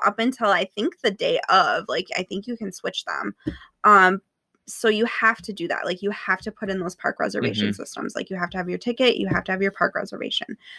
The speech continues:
Speaker 1: And then if you are doing park hopping, you have to scan into that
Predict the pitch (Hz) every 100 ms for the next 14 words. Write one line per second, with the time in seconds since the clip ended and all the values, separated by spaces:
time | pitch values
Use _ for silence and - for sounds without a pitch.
0 | - - - 208 196 185 - 208 - _
1 | 208 220 254 277 294 311 294 - 294 294
2 | - 202 202 180 180 202 - _ _ 185
3 | 190 233 247 - - 247 262 302 277 -
4 | 233 240 233 - 208 208 - 220 214